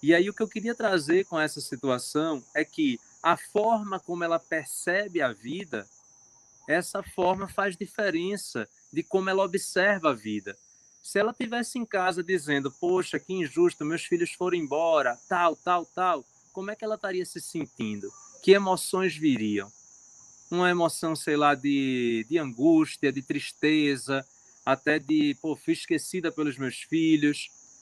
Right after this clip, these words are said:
Mas quando ela deu aquele significado, aquilo que ela tava passando, ela sentia uma certa gratidão.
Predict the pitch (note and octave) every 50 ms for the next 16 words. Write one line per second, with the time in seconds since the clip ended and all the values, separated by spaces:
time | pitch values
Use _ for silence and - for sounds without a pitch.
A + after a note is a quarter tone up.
0 | - - - - - - E3 E3+ F3 - - - G#3 A3 A#3+ C#4 C4+ C4 B3+ B3
1 | A#3+ A3+ F3 G3+ G#3 G#3+ G#3+ G3 - A3 G#3 G3+ - - - F3 F#3 F#3+ G3 F3+
2 | - F#3+ - - - C3+ B2+ B2+ B2+ A#2+ D3 D3+ - - - - F#3+ A3 A#3+ C4+
3 | C4 B3+ A3 - - F3+ E3 D#3+ D3+ - D3 C#3 C3+ C3+ - - B2 A#2 - -
4 | - - D#3 E3 F#3+ F3 F3+ D#3+ A#2+ A2 G#2 - _ _ _ _ _ _ _ _
5 | _ _ _ - E3 F3+ F#3+ - - - G#3+ G3+ - G3 G3+ G3+ G3+ F#3 - -
6 | F#3+ F#3 - G3 F3 F#3 F3+ F#3 - - G3 D#3+ C#3+ C3+ B2 A#2+ A2+ A2